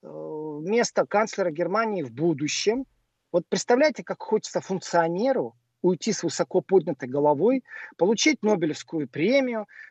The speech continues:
а не Шнобелевскую премию. И самое главное, очень, наверное, хочется остаться действительно самым мощным политиком Европы, самой мощной женщиной, опять, чтобы «Таймс» вышел на обложке с Меркель, ну, вот примерно в таком духе. То есть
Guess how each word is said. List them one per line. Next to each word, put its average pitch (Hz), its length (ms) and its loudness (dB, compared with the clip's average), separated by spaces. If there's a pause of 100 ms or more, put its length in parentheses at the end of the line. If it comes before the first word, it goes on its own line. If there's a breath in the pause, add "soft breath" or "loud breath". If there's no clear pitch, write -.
(140)
а 170 120 2
не 190 100 0
Шнобелевскую 190 920 -2
премию. 175 540 -8 (260 soft breath)
И 170 100 -16
самое 226 420 0
главное, 220 500 2
очень, 220 400 -10
наверное, 190 460 -8
хочется - 680 -10
остаться - 720 -4
действительно 156 880 -4 (220 loud breath)
самым 196 420 2
мощным 190 560 -4
политиком 170 480 -10
Европы, 151 640 -4
самой 190 300 -2
мощной 175 340 -8
женщиной, 180 540 -6
опять, - 200 -4
чтобы 160 400 -2 (240 loud breath)
«Таймс» 226 360 2
вышел 180 280 -10
на 175 160 -8
обложке 175 420 -10
с - 100 -18
Меркель, 233 400 -4 (240 loud breath)
ну, 320 140 -4
вот 294 100 -6
примерно 226 400 -2
в - 20 -12
таком 185 300 -8
духе. 156 320 -8
То 214 100 2
есть - 140 2